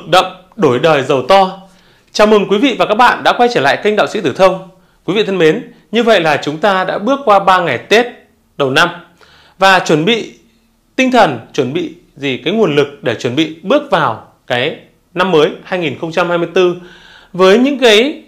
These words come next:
cầu mong may mắn tài lộc đến với chúng ta. Và một trong những cái thời điểm may mắn tài lộc đó là ngày vía thần tài. Một cái ngày mà mọi người đều là gì, cầu mong là gặp được nhiều cái may mắn.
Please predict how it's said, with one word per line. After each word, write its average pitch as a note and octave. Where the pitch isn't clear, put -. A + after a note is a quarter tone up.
cầu D#3+
mong G#3+
may A3+
mắn G3+
tài C#3
lộc -
đến D3
với E3
chúng E3+
ta. F3
Và G#3
một G3+
trong C#4
những C4+
cái D4
thời A#3
điểm D#3
may C4
mắn A#3+
tài G3
lộc D3+
đó C#3+
là G3+
ngày D3
vía C#3+
thần E3
tài. C#3
Một F#3
cái A#3
ngày A#3+
mà E3+
mọi D#3+
người E3+
đều D3
là B2+
gì, A#2
cầu C3
mong G3+
là C3
gặp B2+
được C3
nhiều C#3
cái D3
may F#3+
mắn. F3